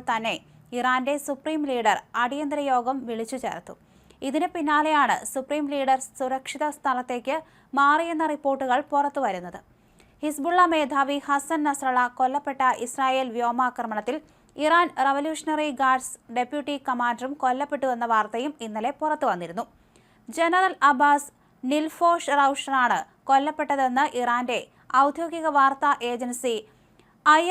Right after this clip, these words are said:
ആർ എൻ എ റിപ്പോർട്ട് ചെയ്തു. കൂടുതൽ വിവരങ്ങളൊന്നും ഏജൻസി പുറത്തുവിട്ടിട്ടില്ല. അമേരിക്ക ഉപരോധമേർപ്പെടുത്തിയ റവല്യൂഷണറി ഗാർഡ്സ് ഡെപ്യൂട്ടി കമാൻഡറാണ് അബ്ബാസ്. രണ്ടായിരത്തി ഇരുപത്തിരണ്ടിലാണ് അമേരിക്ക ഈ അൻപത്തിയെട്ടുകാരന്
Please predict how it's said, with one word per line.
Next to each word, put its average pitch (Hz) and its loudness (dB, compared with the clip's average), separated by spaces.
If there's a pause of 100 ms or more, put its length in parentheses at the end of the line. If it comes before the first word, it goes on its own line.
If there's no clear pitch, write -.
ആർ 349 4
എൻ 302 -2
എ 269 -2 (220)
റിപ്പോർട്ട് 285 -2
ചെയ്തു. 170 -10 (440)
കൂടുതൽ 359 4 (100)
വിവരങ്ങളൊന്നും 294 2 (240)
ഏജൻസി 254 -6 (140)
പുറത്തുവിട്ടിട്ടില്ല. 262 -2 (600)
അമേരിക്ക 349 2 (140)
ഉപരോധമേർപ്പെടുത്തിയ 294 0 (300)
റവല്യൂഷണറി 285 -2 (180)
ഗാർഡ്സ് 254 0 (180)
ഡെപ്യൂട്ടി 269 -6 (100)
കമാൻഡറാണ് 240 0 (420)
അബ്ബാസ്. 240 2 (460)
രണ്ടായിരത്തി 247 2
ഇരുപത്തിരണ്ടിലാണ് 262 0 (200)
അമേരിക്ക 247 -4 (260)
ഈ 247 -4 (220)
അൻപത്തിയെട്ടുകാരന് 254 -2